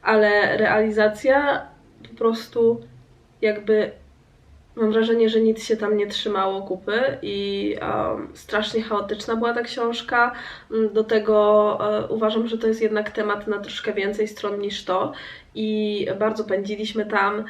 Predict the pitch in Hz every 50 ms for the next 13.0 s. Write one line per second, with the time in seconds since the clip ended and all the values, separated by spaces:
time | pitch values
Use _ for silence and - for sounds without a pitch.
0 | - - - - - - 202 208 202 202 196 185 185 180 - - - - _ _
1 | - - 285 285 311 330 302 - - - - - - - - 339 311 - - -
2 | 254 - - - - 254 269 262 247 247 - 254 247 233 233 233 - 240 226 226
3 | 220 - 220 214 240 240 247 - - 269 247 247 233 220 226 226 220 - - 202
4 | 190 190 190 214 247 262 269 262 262 262 262 - - - - - - 226 226 233
5 | 233 226 226 220 214 214 220 - 220 - - 220 208 208 208 - - 226 214 214
6 | 220 220 - - - 208 208 208 - 220 208 202 208 208 - - 226 208 202 202
7 | - - 214 196 208 208 208 208 208 208 208 202 196 196 214 196 - - - 190
8 | 196 196 196 190 190 202 208 214 220 226 226 226 220 208 214 214 220 202 208 208
9 | 208 208 208 - - - - - - _ - 233 226 214 226 226 220 208 208 214
10 | 214 214 214 - 185 175 175 180 - - - - - - - 214 214 214 220 220
11 | 208 202 196 196 - 208 196 196 - - - 180 180 175 175 180 180 - 180 175
12 | 180 175 - - 160 160 151 - 170 - - - - - - - 165 180 - -